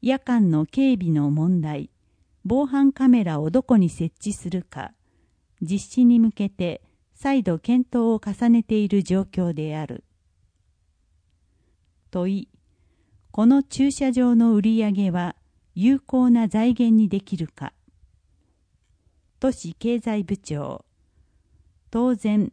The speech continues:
財源に充当することは可能だ。その他の質問。国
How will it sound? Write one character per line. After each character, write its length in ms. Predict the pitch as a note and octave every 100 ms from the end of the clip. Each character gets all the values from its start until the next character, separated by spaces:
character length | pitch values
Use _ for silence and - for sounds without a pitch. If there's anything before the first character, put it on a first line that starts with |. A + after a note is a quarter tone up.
| -
財 280 | F3 A#3 C4
源 240 | B3 A#3+
に 140 | A#3 G#3
充 200 | G#3 B3
当 240 | - B3
す 180 | A#3+ A3+
る 120 | A3
こ 160 | - G#3
と 160 | F#3+ D#3
は 200 | C#3+ - _
可 160 | - F3
能 260 | F#3+ F#3+ E3+
だ。 240 | C#3+ - _ _ _ _ _ _ _ _ _ _ _ _ _ _ _ _ _ _ _ _
そ 220 | - - G#3+
の 140 | C#4
他 180 | - G3+
の 160 | D#3
質 340 | D3+ - - F#3
問。 380 | F3 D#3+ D3+ - _ _ _ _ _ _ _ _ _ _ _ _
国 160 | -